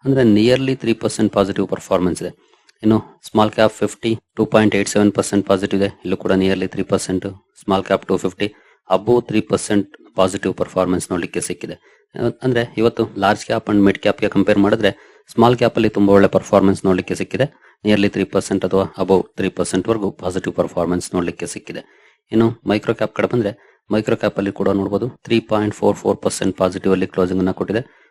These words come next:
Overall ತುಂಬಾ ಒಳ್ಳೆ ಪರ್ಫಾರ್ಮೆನ್ಸ್ ನಮ್ಮ ಮಾರ್ಕೆಟ್ ಅಲ್ಲಿ ನೋಡ್ಲಿಕ್ಕೆ ಸಿಕ್ಕಿದೆ. ಬಹುಶಃ ನಿಮ್ಮೆಲ್ಲರ ಪೋರ್ಟ್‌ಫೋಲಿಯೋ ಕೂಡ ತುಂಬಾ ಒಳ್ಳೆ ಪ್ರಮಾಣದಲ್ಲಿ ಅಪ್ ಆಗಿರ್ಬೋದು. ನನ್ನ ಪೋರ್ಟ್‌ಫೋಲಿಯೋ ಕೂಡ around ತ್ರೀ ಪರ್ಸೆಂಟ್ ಅಪ್ ಆಗಿದೆ.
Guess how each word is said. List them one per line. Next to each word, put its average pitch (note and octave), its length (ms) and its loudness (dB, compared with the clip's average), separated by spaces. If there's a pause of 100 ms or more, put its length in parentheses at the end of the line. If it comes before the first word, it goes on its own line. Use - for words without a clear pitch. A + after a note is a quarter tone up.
(140)
Overall C3 460 2
ತುಂಬಾ B2 200 4
ಒಳ್ಳೆ A2 180 6
ಪರ್ಫಾರ್ಮೆನ್ಸ್ G2+ 640 2
ನಮ್ಮ G2 120 2
ಮಾರ್ಕೆಟ್ F#2 340 -2
ಅಲ್ಲಿ F#2+ 120 -2
ನೋಡ್ಲಿಕ್ಕೆ F#2 360 0
ಸಿಕ್ಕಿದೆ. - 640 -8 (100)
ಬಹುಶಃ G2 380 2
ನಿಮ್ಮೆಲ್ಲರ G2 400 2
ಪೋರ್ಟ್‌ಫೋಲಿಯೋ F#2+ 480 0
ಕೂಡ G2+ 140 0 (200)
ತುಂಬಾ F#2 200 2
ಒಳ್ಳೆ F#2 120 4
ಪ್ರಮಾಣದಲ್ಲಿ F#2 500 2
ಅಪ್ F#2+ 200 -4
ಆಗಿರ್ಬೋದು. F#2 640 -2
ನನ್ನ F#2+ 180 2
ಪೋರ್ಟ್‌ಫೋಲಿಯೋ F#2 460 0
ಕೂಡ F#2 160 0
around F#2 360 2
ತ್ರೀ F#2+ 120 -4
ಪರ್ಸೆಂಟ್ F#2 440 -4
ಅಪ್ - 220 -4
ಆಗಿದೆ. F2+ 260 0